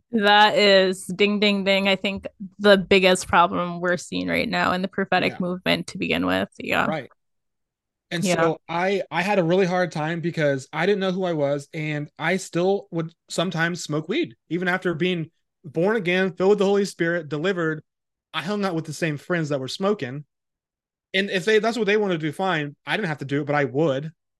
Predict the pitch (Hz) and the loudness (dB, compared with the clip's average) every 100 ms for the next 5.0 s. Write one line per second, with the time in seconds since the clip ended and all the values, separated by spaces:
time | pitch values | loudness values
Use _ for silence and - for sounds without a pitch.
0 | _ _ _ _ _ _ - 156 180 170 | _ _ _ _ _ _ -12 -4 0 0
1 | 160 180 175 165 175 156 170 160 156 151 | 0 0 0 2 0 0 -2 -2 -2 -4
2 | 139 - 160 175 156 143 143 143 131 160 | -6 -6 -6 -4 -4 -6 -6 -4 -4 -2
3 | 175 143 175 165 147 160 185 143 160 226 | -2 -2 -4 -4 -4 -2 -2 -2 -2 -2
4 | 127 117 - _ _ _ 135 131 147 | -4 -10 -18 _ _ _ -12 -10 -12